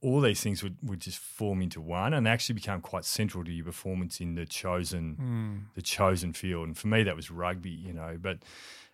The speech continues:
Speaker 1: um, I almost needed it as well because w-, if you become myopic, there's a huge, you know, as you say, there's a, there's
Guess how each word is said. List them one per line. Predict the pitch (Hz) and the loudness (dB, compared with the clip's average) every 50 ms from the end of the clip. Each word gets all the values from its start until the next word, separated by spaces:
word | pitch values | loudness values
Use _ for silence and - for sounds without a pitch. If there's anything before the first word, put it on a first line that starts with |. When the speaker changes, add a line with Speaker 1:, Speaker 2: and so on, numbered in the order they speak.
| _ - | _ -4
Speaker 1:
um, | - 87 90 87 90 85 - _ - | 0 0 2 2 0 -2 -6 _ 2
I | 123 | 6
almost | 123 156 165 - - - | 8 8 8 6 4 0
needed | 95 90 85 90 95 104 117 127 120 101 87 | -2 0 2 2 4 4 6 6 4 4 2
it | 80 - - _ _ _ _ _ _ _ - | -2 -4 -6 _ _ _ _ _ _ _ -8
as | 98 85 - | -8 -6 -4
well | 92 90 85 85 85 82 82 85 - _ _ _ _ _ _ _ _ _ | -2 -2 0 0 -2 -2 -6 -8 -14 _ _ _ _ _ _ _ _ _
because | - 90 - 101 92 90 87 - - - - _ - | -8 -4 0 2 2 2 2 0 -2 -4 -6 _ -8
w-, | 113 101 104 - - - - - - _ _ _ _ | -8 -6 -6 -8 -10 -14 -20 -20 -20 _ _ _ _
if | - 123 113 - - | -2 0 0 0 0
you | 113 101 | 0 2
become | 101 95 85 - - 95 95 92 87 85 82 76 | 2 0 0 0 2 2 4 4 2 0 0 0
myopic, | 98 90 87 87 87 90 95 98 - - 87 - - _ | 0 0 0 0 2 0 0 0 0 -2 -4 -4 -4 _
there's | 98 92 82 90 | -6 -4 -4 -4
a | |
huge, | 82 - - - - 113 117 127 147 110 90 73 - - - _ _ _ _ _ _ _ _ _ _ _ _ | -6 -8 -10 -8 -4 -2 0 2 2 2 0 -2 -6 -12 -14 _ _ _ _ _ _ _ _ _ _ _ _
you | 107 98 | -8 -6
know, | 90 82 82 76 - | -6 -6 -6 -8 -10
as | 107 98 | -10 -10
you | 95 90 | -8 -8
say, | - - - 87 | -8 -6 -6 -6
there's | 87 85 85 80 87 | -4 -6 -6 -6 -8
a, | 87 - - | -10 -10 -10
there's | 110 101 - | -8 -8 -8